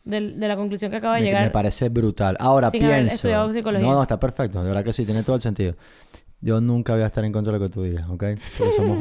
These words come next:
Speaker 1: <laughs>
Speaker 2: uno solo. Ahora, no, pero, y, pero seguramente habrá, ya sabe, habrá, habrá, saldrá algún psicólogo, alguna
Speaker 1: Ujú.
Speaker 2: persona que defienda la crianza respetuosa y te dirá que para cada lenguaje del amor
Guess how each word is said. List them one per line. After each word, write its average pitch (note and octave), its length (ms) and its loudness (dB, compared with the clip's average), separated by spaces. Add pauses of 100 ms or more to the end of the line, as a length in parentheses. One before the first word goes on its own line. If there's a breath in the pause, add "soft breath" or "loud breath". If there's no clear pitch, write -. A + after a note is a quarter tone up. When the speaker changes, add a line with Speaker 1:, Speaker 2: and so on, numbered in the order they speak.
Speaker 1:
<laughs> D4 40 -6
Speaker 2:
uno G2+ 260 0
solo. E2+ 360 -8 (300 loud breath)
Ahora, C3+ 300 4
no, - 140 4
pero, C3 340 2
y, C3+ 180 4
pero C3 180 0
seguramente C3+ 540 2
habrá, D3 340 4
ya A2 120 0
sabe, A#2+ 260 0
habrá, A2 140 2
habrá, G#2+ 320 0
saldrá G2+ 320 -2
algún A2+ 240 0
psicólogo, C3 500 0
alguna G2+ 220 2
Speaker 1:
Ujú. F3+ 80 0
Speaker 2:
persona A2 260 0
que B2+ 120 0
defienda A2 300 0
la A#2 40 -2
crianza A2+ 240 -2
respetuosa C#3 520 0
y D#3+ 60 0
te B2+ 120 0
dirá G2+ 180 2
que A2+ 120 -2
para A2 280 0
cada G#2 320 0
lenguaje A#2+ 360 0
del C3 120 2
amor D#3 300 2